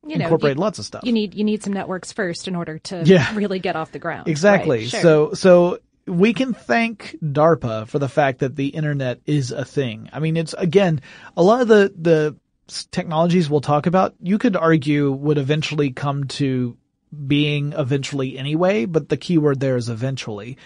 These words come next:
Speaker 2: The
Speaker 1: Right.
Speaker 2: reason they happened when they happened is largely because darpa was funding the research that made it possible.
Speaker 1: Mm-hmm.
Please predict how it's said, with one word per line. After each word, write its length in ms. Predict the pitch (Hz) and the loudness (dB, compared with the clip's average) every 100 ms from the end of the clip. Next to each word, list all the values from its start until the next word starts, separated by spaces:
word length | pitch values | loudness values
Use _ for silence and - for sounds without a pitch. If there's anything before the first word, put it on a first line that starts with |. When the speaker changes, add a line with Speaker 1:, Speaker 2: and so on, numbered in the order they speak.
| _ - | _ 0
Speaker 2:
The 100 | 151 | 4
Speaker 1:
Right. 60 | |
Speaker 2:
reason 340 | 160 156 190 160 | 4 4 4 4
they 160 | 147 | 2
happened 520 | 110 156 - 139 127 | 2 -2 0 -2 0
when 260 | 139 190 190 | 2 2 2
they 160 | 143 127 | 0 0
happened 580 | 123 113 113 110 113 - _ _ _ | -4 -6 -8 -8 -12 -16 _ _ _
is 160 | 139 123 | -8 -2
largely 400 | 143 139 127 143 | 2 2 0 -2
because 380 | 131 131 131 123 | -2 -4 -4 -4
darpa 360 | 123 113 123 | -6 -6 -4
was 160 | 123 120 | -4 -6
funding 440 | - 123 117 123 123 | -6 -8 -6 -6 -6
the 80 | 113 | -2
research 540 | 139 160 107 104 - | -2 -2 -4 -8 -10
that 100 | 110 | -12
made 200 | 107 104 | -10 -10
it 140 | 110 - | -12 -6
possible. 540 | 190 180 98 - - | -6 -6 -10 -14 -12
Speaker 1:
Mm-hmm. 260 | 220 190 | -10 -10